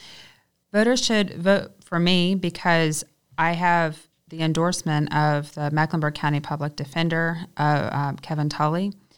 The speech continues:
I have the endorsement of most family law attorneys in Mecklenburg County, many law firms in Mecklenburg County, a lot of community advocates who've come to know me. I,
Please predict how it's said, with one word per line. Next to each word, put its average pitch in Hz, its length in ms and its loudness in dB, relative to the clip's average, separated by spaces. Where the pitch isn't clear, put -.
I 160 100 0
have 151 280 2
the 151 60 -4
endorsement 147 640 0
of 139 360 -2
most 165 380 0
family 160 280 0
law 147 200 2
attorneys 147 440 -2
in 143 300 -2
Mecklenburg 147 480 -6
County, 160 480 -2
many 151 260 0
law 143 200 2
firms 156 340 -2
in 156 80 -2
Mecklenburg 151 400 -2
County, 151 280 -2
a 143 60 -2
lot 151 160 0
of 156 60 -4
community 143 360 -2
advocates 147 460 -4
who've - 180 -8
come 151 180 -4
to 143 60 -6
know 143 220 -2
me. 160 280 -2
I, 165 360 0